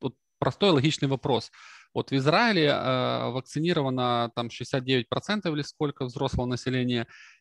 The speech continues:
и, э, два месяца назад там болело очень много людей, э, и умирало тоже там относительно много.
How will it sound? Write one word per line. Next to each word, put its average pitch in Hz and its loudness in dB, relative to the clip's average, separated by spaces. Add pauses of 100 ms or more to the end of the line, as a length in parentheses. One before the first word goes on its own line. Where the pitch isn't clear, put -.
(200)
и, 165 2 (500)
э, 127 2
два 180 4
месяца 185 2
назад 139 2 (220)
там 170 4 (360)
болело 147 2
очень 151 -2
много 139 -2
людей, 226 -6 (360)
э, 143 -2 (200)
и 165 2
умирало 147 4
тоже 214 -2
там 165 -4
относительно 147 -2
много. 139 -2